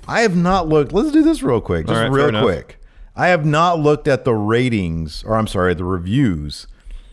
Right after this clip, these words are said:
Speaker 1: of our show
Speaker 2: Oh, well, last I looked, we had quite a few.
Speaker 1: in the longest time. You know, there's another podcast called Going In Raw.
Speaker 2: Really?
Speaker 1: Oh, wait, hold on a second. Uh, let's see here, Going In Raw, but it was about something really weird.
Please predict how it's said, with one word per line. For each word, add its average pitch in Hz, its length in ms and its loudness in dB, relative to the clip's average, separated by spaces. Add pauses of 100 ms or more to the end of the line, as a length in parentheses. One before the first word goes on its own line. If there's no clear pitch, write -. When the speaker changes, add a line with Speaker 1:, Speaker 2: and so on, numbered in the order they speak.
(140)
Speaker 1:
of 101 140 0
our 135 240 4
show 98 580 -2
Speaker 2:
Oh, 113 240 -2
well, 95 80 -4
last 135 240 -4
I 160 80 -2
looked, 104 220 -4
we 123 60 -6
had 110 140 -6
quite 104 160 -6
a 90 40 -10
few. 87 240 -12 (340)
Speaker 1:
in 107 180 -4
the 98 100 -4
longest 110 760 -2
time. 71 480 -8
You 120 120 -2
know, 156 120 0
there's 165 120 2
another 113 360 0
podcast 107 540 0
called 87 260 -4
Going 90 380 -4
In 90 160 -4
Raw. 85 360 -8
Speaker 2:
Really? 180 420 -6 (800)
Speaker 1:
Oh, 92 140 -8
wait, 82 160 -4
hold 82 160 -6
on 85 100 -6
a 80 60 -8
second. 65 380 -16 (2000)
Uh, 80 480 -4
let's 87 160 -10
see 87 140 -6
here, 80 140 -6
Going 87 380 -6
In 80 120 -6
Raw, 78 240 -4
but 92 160 -8
it 104 40 -4
was 104 140 -4
about 147 280 -8
something 131 300 -8
really 90 280 -6
weird. 69 580 -10